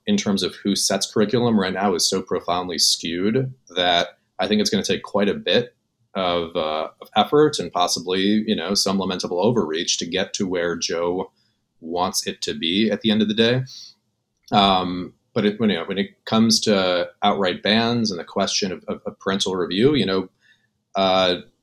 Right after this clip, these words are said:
I'm very sympathetic to parents who just simply want an outright ban on a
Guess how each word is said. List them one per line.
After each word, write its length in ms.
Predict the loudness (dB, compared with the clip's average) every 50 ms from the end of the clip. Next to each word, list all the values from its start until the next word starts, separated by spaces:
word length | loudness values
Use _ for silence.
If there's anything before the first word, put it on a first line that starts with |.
| _
I'm 160 | -8 -8 -4 0
very 200 | 2 2 4 4
sympathetic 540 | 4 2 2 2 2 2 2 2 2 0 0
to 200 | 0 0 0 0
parents 500 | -2 -2 0 2 2 2 2 2 0 0
who 260 | 0 0 0 0 0
just 380 | 0 0 -2 -2 -2 -2 -4 -4
simply 480 | -2 -2 -2 -4 -4 -2 0 0 0
want 500 | 0 -2 -4 -2 0 0 0 0 -2 -4 -4
an 120 | -6 -4
outright 560 | -2 0 0 0 0 0 0 0 0 -2 -2
ban 400 | -2 -2 0 0 0 0 2 2
on 220 | 0 0 -2 -2 -4
a 180 | -4 -6 -6